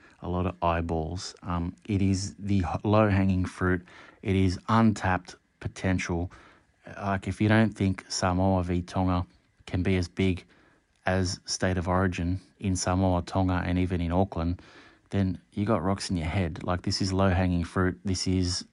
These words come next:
like, and the N R L knows it. They just need to figure out how it fits. And, um, that's, this is one thing that's, that's easy in my opinion. You know, we need less N R L games. We need more internationals.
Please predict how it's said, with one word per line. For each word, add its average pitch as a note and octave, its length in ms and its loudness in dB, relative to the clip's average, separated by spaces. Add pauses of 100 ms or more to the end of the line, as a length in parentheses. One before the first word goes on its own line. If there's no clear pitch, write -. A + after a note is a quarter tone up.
(480)
like, F#2 300 -4
and G#2 120 0
the A2+ 100 2
N A#2+ 100 2
R C3 160 4
L A2 120 2
knows F#2 360 2
it. D2+ 100 -8 (720)
They F2+ 100 0
just F#2+ 220 0
need G#2+ 140 2
to F#2+ 80 -4
figure G2 300 0
out F2+ 140 2
how F#2 200 2
it - 120 -4
fits. - 500 -6 (500)
And, F#2 320 -2
um, F#2 460 0 (960)
that's, A2+ 300 0
this A2 220 4
is - 60 0
one G2+ 180 6
thing F#2 220 2
that's, E2+ 320 0 (520)
that's E2 380 -2 (800)
easy G#2+ 400 4
in F#2 100 2
my G2 200 6
opinion. F#2 520 2 (160)
You F#2+ 80 -4
know, F2+ 180 2
we F2+ 120 2
need F#2+ 160 4
less G2 260 2
N F#2+ 80 4
R F2+ 180 2
L F2+ 120 2
games. F2+ 400 2
We F2 80 0
need E2+ 140 2
more F#2+ 220 4
internationals. E2+ 840 0